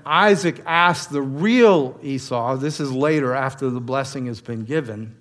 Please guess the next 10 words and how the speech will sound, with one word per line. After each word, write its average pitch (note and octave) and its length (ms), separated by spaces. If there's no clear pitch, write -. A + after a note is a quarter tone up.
he D3+ 120
goes, D#3 420
"Who A#3 320
are B3+ 340
you?" D#3+ 380
He C3+ 60
doesn't G3+ 260
say, E3 240
"My B2 220
son." G#2+ 400